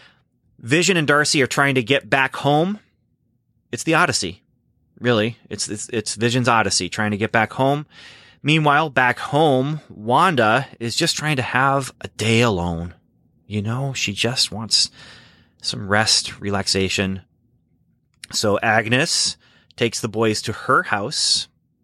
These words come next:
and we find out that Agnes is very quiet when, uh, Billy is feeling, like, things in his head. He, nothing with Agnes. Meanwhile, uh, Uncle Pietro is gone,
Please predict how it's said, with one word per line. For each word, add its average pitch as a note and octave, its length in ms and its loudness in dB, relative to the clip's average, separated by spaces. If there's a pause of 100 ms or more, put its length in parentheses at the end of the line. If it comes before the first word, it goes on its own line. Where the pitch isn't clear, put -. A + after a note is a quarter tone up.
(540)
and A2 80 -8
we A2 80 -2
find G#2+ 340 0
out G#2+ 220 2
that G#2+ 180 0
Agnes A2 400 0
is G#2+ 120 -4
very A#2 220 0
quiet A#2+ 720 -2
when, F#2+ 540 -4
uh, F2+ 380 -2 (560)
Billy A2+ 720 2 (1700)
is G2 260 -4
feeling, A#2+ 800 0
like, G2+ 200 0
things A#2 300 0
in G#2 80 0
his G2 120 0
head. B2 320 2 (520)
He, G#2 360 -10
nothing G2+ 360 -2
with F#2 140 -10
Agnes. F2+ 480 -4 (1900)
Meanwhile, A#2 560 2
uh, G2 220 0
Uncle A2+ 220 -6
Pietro A2+ 440 0
is G2 260 -4
gone, C#3+ 720 2